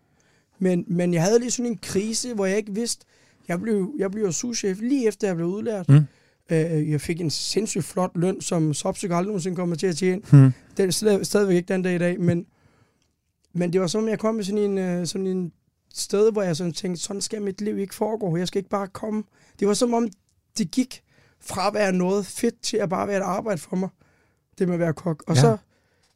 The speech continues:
Speaker 1: og så stoppede jeg, fordi jeg gider ikke bare have et arbejde. Jeg vil også gerne nyde det, ligesom jeg gjorde i de sidste, øh, tre, et halvt, fire år, hvor jeg var elev, ikke?
Speaker 2: Men var
Speaker 1: Men
Speaker 2: du bange for den der hverdag, der lige skulle, pludselig skulle til at,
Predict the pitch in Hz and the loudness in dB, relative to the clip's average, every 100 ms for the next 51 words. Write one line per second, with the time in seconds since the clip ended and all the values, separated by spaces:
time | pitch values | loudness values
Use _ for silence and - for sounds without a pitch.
0 | _ 190 254 - 180 220 226 165 190 170 | _ -2 0 0 -2 2 2 2 0 0
1 | 165 175 - _ 151 175 220 202 247 254 | 0 -4 -14 _ -6 -2 0 2 0 -2
2 | 190 175 175 170 170 165 170 170 185 214 | -2 -2 -2 -2 -2 -2 -2 -2 -4 -4
3 | 214 214 240 277 185 185 190 180 170 151 | -2 0 -2 -2 -4 -2 -2 0 0 0
4 | 175 202 175 160 - 180 - 165 _ _ | 0 0 -2 -2 -4 -6 -6 -8 _ _
5 | _ _ _ _ 170 160 147 - 180 185 | _ _ _ _ 0 0 0 -2 -2 -2
6 | 175 - 220 202 185 170 156 165 156 185 | -4 -6 -6 -4 -4 -2 -2 -2 0 0
7 | 214 - _ _ - 131 120 110 170 143 | -4 -8 _ _ 6 8 8 10 10 10
8 | 143 143 127 160 208 165 135 127 135 - | 8 8 10 12 12 10 8 6 4 0
9 | 151 - 160 - 131 131 - 147 131 | -2 2 2 2 0 4 6 8 8